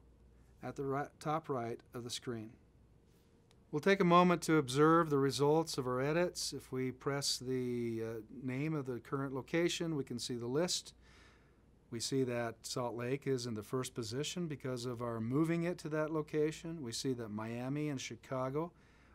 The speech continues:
are no longer on our list. We see that Bozeman now is. If we go to the edit level, we see that Miami is not showing up because it's simply hidden. Chicago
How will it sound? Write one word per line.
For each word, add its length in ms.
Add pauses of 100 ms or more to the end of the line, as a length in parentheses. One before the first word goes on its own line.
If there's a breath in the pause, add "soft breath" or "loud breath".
are 100
no 180
longer 440
on 100
our 120
list. 280
We 80
see 180
that 180
Bozeman 400
now 280
is. 400 (460 soft breath)
If 80
we 80
go 180
to 140
the 240
edit 240
level, 340
we 140
see 280
that 120
Miami 640
is 160
not 220
showing 400
up 140 (140)
because 400
it's 160
simply 340
hidden. 340 (460 soft breath)
Chicago 720